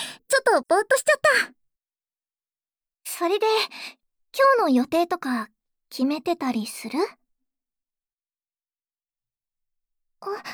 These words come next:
ううん、なんでも。はあ、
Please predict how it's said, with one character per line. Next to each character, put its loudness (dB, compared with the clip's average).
う -10
う -20
ん、 -2
な 2
ん 0
で 4
も。 0
は -20
あ、 -12